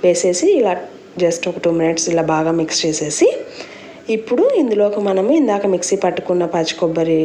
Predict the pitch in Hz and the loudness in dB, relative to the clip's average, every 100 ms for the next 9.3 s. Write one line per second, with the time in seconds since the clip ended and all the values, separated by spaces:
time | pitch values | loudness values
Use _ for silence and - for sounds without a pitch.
0 | 156 170 165 - 165 165 160 311 302 180 | 0 -2 -2 -4 -4 0 2 2 2 0
1 | 175 175 170 160 160 165 165 - 466 - | 2 2 2 2 2 0 2 2 2 0
2 | - - - - 196 202 190 190 190 202 | -12 -16 -10 0 2 2 2 2 0 0
3 | 175 180 175 170 165 196 190 180 - 170 | 2 0 0 0 0 -2 -2 -2 2 2
4 | - 175 165 165 165 220 254 196 170 185 | 2 -2 0 0 0 2 0 0 0 2
5 | 320 320 330 370 254 208 202 175 190 180 | 2 2 2 2 2 2 2 0 0 -2
6 | 180 175 165 165 165 165 349 - 180 175 | -4 -2 -2 0 -2 0 -2 2 2 2
7 | 170 165 165 165 175 247 285 262 214 190 | 0 0 -2 0 0 2 2 2 0 0
8 | 180 - - 180 175 175 175 170 170 170 | -2 -4 -2 0 2 2 2 0 -2 -2
9 | 175 170 160 | -2 -2 -2